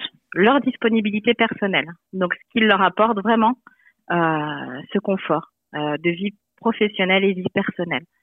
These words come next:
Ça, aujourd'hui, je pense que c'est important, euh, voire tout aussi important, euh,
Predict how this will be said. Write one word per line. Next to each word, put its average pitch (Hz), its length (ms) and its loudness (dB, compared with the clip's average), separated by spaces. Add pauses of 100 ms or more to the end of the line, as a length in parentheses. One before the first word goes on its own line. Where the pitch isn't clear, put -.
(400)
Ça, 208 80 6
aujourd'hui, 202 380 0
je 214 140 2
pense 208 160 0 (100)
que 185 160 4 (720)
c'est 208 100 4
important, 196 500 0 (180)
euh, 165 400 -2 (300)
voire 208 360 2
tout 277 140 -4 (100)
aussi 226 280 0
important, 202 540 -2 (600)
euh, 180 140 -6